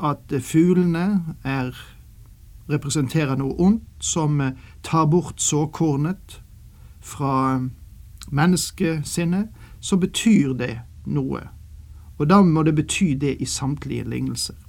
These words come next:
Og slik er det også med andre symboler i disse lignelsene. Eh, vi kan ikke, mm, velge vår egen tolkning, men der Jesus har antydet en tolkning,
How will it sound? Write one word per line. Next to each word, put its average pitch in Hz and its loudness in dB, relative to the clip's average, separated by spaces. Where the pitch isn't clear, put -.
Og 151 -4
slik 214 6
er 170 4
det 165 0
også 170 2
med 175 2
andre 156 4
symboler 127 0
i 151 2
disse 127 -4
lignelsene. 123 -6
Eh, 190 -6
vi 175 4
kan 208 4
ikke, 151 0
mm, 123 -4
velge 170 4
vår 151 2
egen 156 0
tolkning, - -6
men 127 -4
der 143 0
Jesus 165 4
har - -4
antydet 151 4
en 131 -2
tolkning, 143 -4